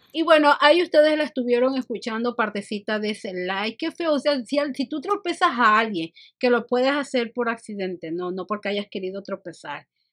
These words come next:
Pues ya, te-, mínimo ten la decencia de ser sorry. De ser, "Excuse me, perdón, no te vi". Pero fue y lo hizo dos veces, pues qué feo, no, o sea, uno se lo hizo supuestamente a ella y otro se lo hizo supuestamente a Fichi.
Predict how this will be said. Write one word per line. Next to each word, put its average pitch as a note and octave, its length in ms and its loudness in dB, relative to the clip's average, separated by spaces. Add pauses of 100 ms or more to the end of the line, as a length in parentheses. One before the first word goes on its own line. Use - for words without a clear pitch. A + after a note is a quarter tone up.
Pues - 100 -16
ya, C4+ 160 2 (140)
te-, C#4+ 100 -2
mínimo D4 540 0
ten B3+ 160 0
la B3+ 120 0
decencia B3 400 -4
de A#3+ 60 -4
ser A#3+ 180 -12
sorry. A#3 460 -12 (560)
De G3+ 100 -14
ser, A#3 200 -8
"Excuse B3 380 -8
me, G#3+ 80 -10
perdón, A3 460 -6
no G#3+ 140 -6
te A3+ 140 -6
vi". A3 220 -8 (440)
Pero A#3+ 300 4
fue C4 480 6
y B3 100 0
lo B3 180 4
hizo C#4 320 4
dos D#4+ 240 6
veces, F#4 580 -2
pues B3 180 -4
qué A3+ 160 -4
feo, A3+ 340 -2
no, A3 220 -2
o G#3 60 0
sea, G3+ 160 -4
uno A3+ 180 -6
se A#3+ 120 -4
lo A3 100 -4
hizo A#3 180 -4
supuestamente G#3 640 -6
a G#3 100 -4
ella D#4+ 300 0
y G#3 100 -2
otro G3 160 -6
se G3+ 140 -6
lo F#3 100 -6
hizo F3 180 -8
supuestamente F#3 840 -8
a F3 160 0
Fichi. D#3+ 460 -10